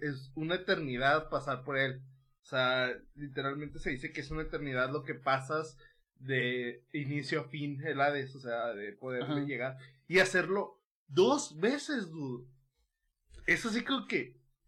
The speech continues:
Speaker 2: Se la rifa, se la
Speaker 1: ¡Uh!
Speaker 2: rifa.
Speaker 1: <laughs>
Speaker 2: Y
Speaker 1: Sí,
Speaker 2: pues,
Speaker 1: o sea,
Speaker 2: se, al final se la pela, le dice, "No, no,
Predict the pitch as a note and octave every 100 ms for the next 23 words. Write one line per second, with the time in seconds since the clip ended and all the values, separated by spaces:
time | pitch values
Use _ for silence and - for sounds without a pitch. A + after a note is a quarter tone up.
0 | _ - - B2 A#2+ B2+ F#3 G#3 F3+ F3+
1 | C#3 E4 G#4 G#4 - - B3 G#3+ A3+ F#3+
2 | - F#3+ - - - - - G#3 F#3 C4
3 | D4 G#3+ G3+ F3+ D#3 D3+ - - - -
4 | - - D#3+ - C#3+ D#3 D#3+ F3 F3 -
5 | A3+ - C4 D4 A3+ F3+ E3+ C#4 - -
6 | - - - - F3+ B3